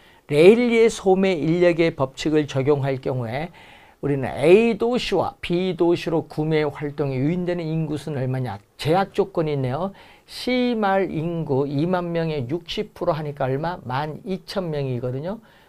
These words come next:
만 이천 명만 A 도시 또는 B 도시에서 구매하고 주어진 조건에 한한다.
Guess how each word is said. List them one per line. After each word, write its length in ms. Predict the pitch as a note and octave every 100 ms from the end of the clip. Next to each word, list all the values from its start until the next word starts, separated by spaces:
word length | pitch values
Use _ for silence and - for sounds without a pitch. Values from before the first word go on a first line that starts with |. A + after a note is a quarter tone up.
| _
만 320 | C3 D#3 D3
이천 440 | F3+ - - A3+ G#3
명만 440 | F3+ F3+ F#3 G#2+ - - _
A 440 | - D3+ F3 F3+ E3
도시 440 | E3 D#3+ - D3+
또는 340 | - D3 D3+ C#3+
B 400 | - E3 G#3+ G#3
도시에서 720 | F#3+ F3+ F#3 F3+ E3 - E3 - _ -
구매하고 800 | - E3 D#3+ D3+ B2 C#3+ C#3+ C3+
주어진 560 | - E3 F#3 G3+ G3
조건에 380 | E3+ D#3+ F3+ E3+
한한다. 560 | D#3 D3 C3+ C3 A#2+